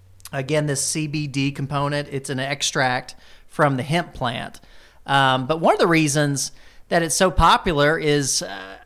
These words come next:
I think it's just really effective. A lot of people are seeing great results.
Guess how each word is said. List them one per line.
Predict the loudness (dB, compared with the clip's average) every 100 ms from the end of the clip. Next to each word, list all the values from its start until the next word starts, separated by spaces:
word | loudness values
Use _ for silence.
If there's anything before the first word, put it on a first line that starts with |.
| -2
I | 0
think | 2 -2
it's | -4
just | -2 0
really | 2 2
effective. | 2 2 0 -2 -8 -8
A | -2
lot | 2 4
of |
people | 2 0
are | -2
seeing | -2 -2 -2
great | 0 0 0
results. | -2 -2 0 0 0 -6 -12